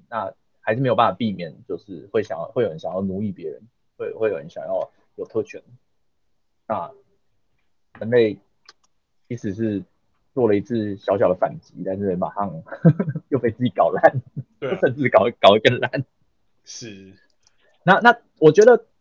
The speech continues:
Speaker 1: 主要一部分，可能有一部分是因为动-，动物性吧，就是，啊，你，你看动物的行为嘛，就是，哦，我要，我要，我要，我是什么猴，猴王，我就要，我就有权利跟更多人交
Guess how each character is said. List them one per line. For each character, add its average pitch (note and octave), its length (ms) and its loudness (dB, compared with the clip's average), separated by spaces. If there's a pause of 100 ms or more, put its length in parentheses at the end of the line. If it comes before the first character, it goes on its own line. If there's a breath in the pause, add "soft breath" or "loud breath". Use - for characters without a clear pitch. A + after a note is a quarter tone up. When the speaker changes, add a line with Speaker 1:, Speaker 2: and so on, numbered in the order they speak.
(200)
Speaker 1:
主 C#3+ 120 2
要 G#3+ 200 10
一 D3 160 0
部 F3+ 120 -2
分， F3+ 180 2
可 C3+ 100 -2
能 A2+ 80 0
有 A#2 100 2
一 - 20 0
部 C#3 120 -2
分 C#3 140 0
是 C3 140 -6
因 B2 80 -8
为 B2+ 140 0 (120)
动-， A#2 220 -2 (200)
动 F3 140 2
物 C#3 120 2
性 - 280 -6
吧， - 240 -10 (100)
就 D3 140 -4
是， C#3 240 -2 (540)
啊， A2+ 140 -2
你， A2 140 -6
你 A2 180 -4
看 C#3+ 220 0
动 B2 160 0
物 B2 100 -2
的 G#2 80 0
行 F#2 240 -10
为 F#2 180 -4
嘛， - 180 -16
就 F#2+ 100 -8
是， G2 60 -6
哦， - 260 -8
我 G2+ 80 -6
要， A#2 140 0
我 G#2+ 100 -2
要， A#2 340 -2
我 G#2+ 140 -8
要， A#2+ 160 -6 (260)
我 F2+ 200 -12
是 A2 260 -6
什 G2+ 80 -10
么 F2+ 300 -12
猴， G2+ 340 -10
猴 A2 140 -6
王， G#2+ 220 -6
我 - 120 -20
就 G2+ 80 -20
要， G2 120 -18
我 - 240 -20
就 B2 80 -18
有 G#2+ 60 -12
权 G2 200 -20
利 G#2 100 -20
跟 G2 140 -20
更 G2+ 160 -20
多 F2+ 100 -20
人 E2+ 100 -20
交 F2+ 180 -16